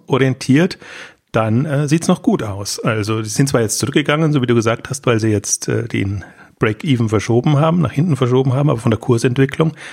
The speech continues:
ist das eher Zalando, also eher noch nach oben und über dem, ähm, Börsenkurs zum, also zum, dem Kurs zum Börsengang, so rum muss ich sagen. Und, ähm, ja, also ich bin auch durchaus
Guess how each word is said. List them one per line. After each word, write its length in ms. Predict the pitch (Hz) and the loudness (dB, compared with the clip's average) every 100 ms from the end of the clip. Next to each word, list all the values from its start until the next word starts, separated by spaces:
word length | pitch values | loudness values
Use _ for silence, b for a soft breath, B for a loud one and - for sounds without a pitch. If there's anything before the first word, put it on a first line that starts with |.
| B | B
ist 160 | - - | -8 -2
das 120 | 135 | -2
eher 240 | 180 131 135 | 2 2 2
Zalando, 560 | 135 120 113 110 104 - | 2 2 2 0 -2 -2
also 220 | 151 110 | -4 -2
eher 300 | 165 127 127 | 0 2 2
noch 180 | 123 - | 0 -2
nach 160 | 117 - | -4 0
oben 400 | 151 160 185 180 | 0 2 0 0
und 240 | 127 120 | -2 0
über 220 | - 143 | 0 0
dem, 340 | 143 135 135 135 B B B B - | 2 0 0 -4 B B B B -6
ähm, 360 | 135 123 120 113 | -2 0 0 0
Börsenkurs 1120 | 123 123 135 131 135 - 131 139 139 - - | 2 4 2 0 -2 0 4 4 2 -4 -8
zum, 320 | - 123 123 139 | -4 -2 0 -2
also 240 | 117 104 | -4 -4
zum, 380 | - 104 104 - | -4 -6 -6 -8
dem 180 | 113 - | -8 -2
Kurs 300 | 147 123 - | 0 0 0
zum 160 | 101 | 0
Börsengang, 500 | 110 123 147 123 131 | 2 2 2 0 -2
so 140 | 120 113 | -2 -2
rum 260 | 123 135 | -2 -4
muss 220 | 156 123 131 | -2 -2 -2
ich 140 | - | -4
sagen. 380 | 127 117 120 127 B B B B _ | -2 -2 -2 -4 B B B B _
Und, 580 | - 131 127 123 117 - | -2 2 4 2 0 -2
ähm, 440 | 123 110 110 110 113 B B B _ _ _ _ _ _ _ _ _ 311 _ _ _ _ - | 0 2 2 0 -2 B B B _ _ _ _ _ _ _ _ _ -20 _ _ _ _ -2
ja, 220 | 165 151 | 2 2
also 180 | 135 - | 2 -2
ich 480 | - - - 180 - | -4 -4 -2 -2 -2
bin 160 | 180 | -2
auch 300 | - 165 - | 0 -2 -4
durchaus 640 | - 165 - 156 147 - | -2 -2 2 0 0 -6